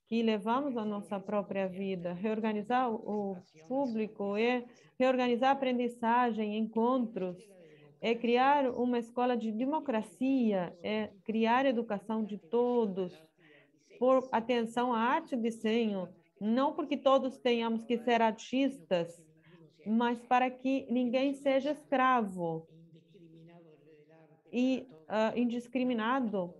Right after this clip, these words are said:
pela arte, não para que todos sejamos artistas, mas para que ninguém seja escravo.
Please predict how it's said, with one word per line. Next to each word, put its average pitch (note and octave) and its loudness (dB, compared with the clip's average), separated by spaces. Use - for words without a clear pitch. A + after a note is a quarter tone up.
pela A3 2
arte, G3 -2
não C#4+ 0
para C#4 -2
que B3 -6
todos A3+ -2
sejamos G3 -6
artistas, F3+ -8
mas G3 -8
para A3 -4
que A3+ -6
ninguém A#3 -2
seja A#3+ 0
escravo. A#3+ -2